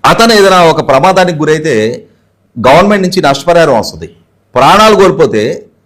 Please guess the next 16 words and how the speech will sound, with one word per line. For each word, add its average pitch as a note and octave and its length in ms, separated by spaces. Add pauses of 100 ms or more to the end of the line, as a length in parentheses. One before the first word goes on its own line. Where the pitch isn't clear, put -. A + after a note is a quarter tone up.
(360)
మరింత E3+ 340
నష్టపరిహారం F#3 580
వస్తుంది, G3 320 (140)
ఆ D3 100
కుటుంబంలో G#3+ 540
నుంచి G3 220
ఎవరికైనా E3 640
ఉద్యోగ E3 300
భాగం C3 400
కల్పించడం A#2+ 400
జరుగుద్ది. F2 420 (720)
వీళ్ళకి F#3+ 320
ఆ D#3+ 120
విధమైన F#3+ 400 (360)
అష్యూరెన్స్ E3 440
లేదు. A2+ 260